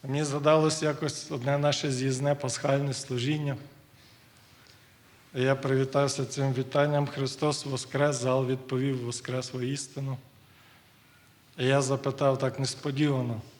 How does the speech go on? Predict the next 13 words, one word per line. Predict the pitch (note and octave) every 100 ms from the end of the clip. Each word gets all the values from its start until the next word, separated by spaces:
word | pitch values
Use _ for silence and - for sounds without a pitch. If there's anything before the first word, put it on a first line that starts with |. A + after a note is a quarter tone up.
| - - _
«А | B2
звідки | A#2+ D3+ D3+ C#3+
ви | C3+
знаєте?» | B2+ C3 A#2+ A#2 G#2+ - - - _ _ _ - _ _ _ _ _ - _ _ - _ _ _ - - - - - - - - - - - - - - - - - - C#3
Лю-, | B2 C3
людей | C#3 C#3+ D3 C#3+ C3+ - -
так, | A#2+ -
знаєте, | C3+ B2+ C3+
неочікувано: | C3+ C#3 D3+ D3 - F3 - C3+ A#2+ B2 - - - - - - - - - - - - - - - - - - -
«А | B2
звідки | B2 D#3 D#3 C3+
ви | B2
знаєте | A#2 A#2 B2 A#2 A2+ -